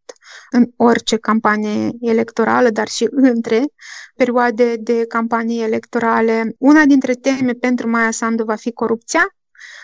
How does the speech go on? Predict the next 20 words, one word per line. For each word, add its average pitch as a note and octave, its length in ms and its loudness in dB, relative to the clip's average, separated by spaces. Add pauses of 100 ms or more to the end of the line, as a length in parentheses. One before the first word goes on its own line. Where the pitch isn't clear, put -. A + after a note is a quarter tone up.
(100)
capacitatea A#3+ 680 -2
de A#3+ 560 0
a A#3+ 540 2 (180)
veni A3+ 440 2
cu - 180 -4
un A#3+ 300 4
proiect A3+ 340 0
de A3+ 80 0
țară, A3+ 320 0
într-adevăr, A3 520 -2
să A3+ 120 -8
fie A#3 180 -2
preluate A3+ 540 0
idei A3 360 2
din A3 180 -4
el A3 240 0 (400)
și - 120 -8
la A#3 140 2
următoarele A3+ 560 0
alegeri A3 600 -2